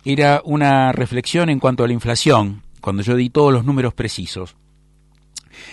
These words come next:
En términos de, haciendo números redondos, si se venía multiplicando por dos, ahora se viene dividiendo por dos. Si al dos mil veinte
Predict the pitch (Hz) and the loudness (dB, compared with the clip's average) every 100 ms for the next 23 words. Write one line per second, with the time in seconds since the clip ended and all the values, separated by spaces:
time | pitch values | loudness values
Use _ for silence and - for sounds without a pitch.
0 | - 127 127 175 185 180 165 151 131 147 | -8 -4 0 4 4 4 2 4 4 4
1 | 117 92 _ _ _ - - - - _ | 2 -2 _ _ _ -20 -20 -20 -20 _
2 | _ _ _ _ _ _ _ _ _ _ | _ _ _ _ _ _ _ _ _ _
3 | - _ _ _ _ _ _ _ _ _ | -20 _ _ _ _ _ _ _ _ _
4 | _ _ _ _ _ _ _ - - 135 | _ _ _ _ _ _ _ -6 0 2
5 | 143 147 147 135 127 123 104 101 120 - | 2 2 2 2 2 2 0 -2 -2 -2
6 | 120 123 151 156 147 135 131 120 131 156 | 0 0 2 0 2 2 0 -2 0 2
7 | 160 151 160 156 151 - _ _ - 117 | 2 2 2 2 0 -6 _ _ 0 2
8 | 139 - 120 135 135 117 110 120 131 131 | 4 2 0 0 0 -2 -4 -2 -2 -2
9 | 110 107 98 78 - _ _ _ _ - | -4 -4 -6 -8 -14 _ _ _ _ -20
10 | - - - - 135 131 123 120 117 120 | -20 -20 -8 -4 0 0 0 2 2 2
11 | 123 123 156 160 139 107 113 104 104 | 0 0 2 2 2 0 -4 -6 -8